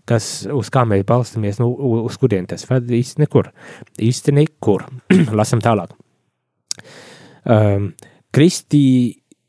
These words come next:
kristī-, uh, kristiešiem ar prieku jāveic visi savas šīs zemes darbi, visus centienus cilvēciskajā ģimenē, profesionālajā, zinātnes, an-,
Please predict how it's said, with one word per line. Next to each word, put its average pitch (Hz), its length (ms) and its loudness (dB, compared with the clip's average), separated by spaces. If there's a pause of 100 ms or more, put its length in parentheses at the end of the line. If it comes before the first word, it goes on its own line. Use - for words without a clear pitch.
(220)
kristī-, 147 460 2 (460)
uh, 107 460 2 (120)
kristiešiem 131 1300 0
ar 113 160 0
prieku 160 480 2
jāveic 135 400 2
visi 139 340 -2
savas 107 380 0
šīs 143 300 0
zemes 113 220 0
darbi, 131 520 0
visus 131 400 -2
centienus 143 640 0
cilvēciskajā 139 800 2
ģimenē, 143 460 2 (500)
profesionālajā, 131 1000 2
zinātnes, 135 760 2
an-, 123 200 0